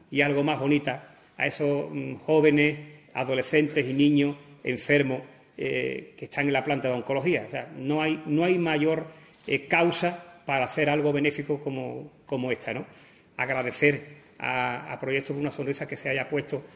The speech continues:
en manos de, de la fiesta taurina, de los profesionales taurinos, y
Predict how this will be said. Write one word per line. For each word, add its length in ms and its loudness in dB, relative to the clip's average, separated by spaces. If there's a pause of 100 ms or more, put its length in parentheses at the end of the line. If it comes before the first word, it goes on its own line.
(180)
en 220 4
manos 340 2 (420)
de, 920 4
de 220 2
la 80 0
fiesta 340 2
taurina, 380 2
de 80 2
los 80 -2
profesionales 580 -4
taurinos, 420 2 (460)
y 500 -2